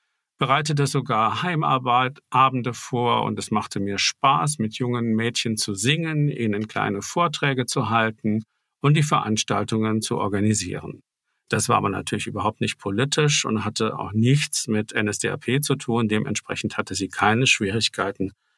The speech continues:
nach neunzehnhundertfünfundvierzig, als es um die Frage der Entnazifizierung ging. Und sie blieb auch in der D D R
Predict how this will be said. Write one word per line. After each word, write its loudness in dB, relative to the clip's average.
nach 2
neunzehnhundertfünfundvierzig, 0
als -2
es -4
um -2
die -2
Frage 0
der 0
Entnazifizierung -2
ging. 2
Und 2
sie 2
blieb 2
auch 2
in 0
der 2
D 0
D -2
R -2